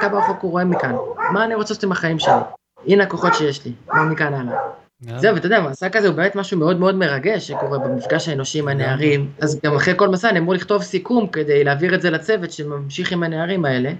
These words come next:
Speaker 2: אה, וואלה.
Speaker 1: אז במסע הראשון, שהיה לי שם איזו חוויה קצת, אה, מאתגרת, שאיזה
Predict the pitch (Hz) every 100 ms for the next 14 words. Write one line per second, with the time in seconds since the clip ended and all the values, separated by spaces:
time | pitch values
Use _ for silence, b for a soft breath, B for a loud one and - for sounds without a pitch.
0 | - 156 127 156 135 120 151 143 156 147
1 | 151 202 202 - 247 240 247 - _ _
2 | _ _ _ - 165 165 202 208 202 175
3 | 156 156 156 - 170 147 170 202 226 220
4 | 175 151 147 131 143 202 190 160 151 143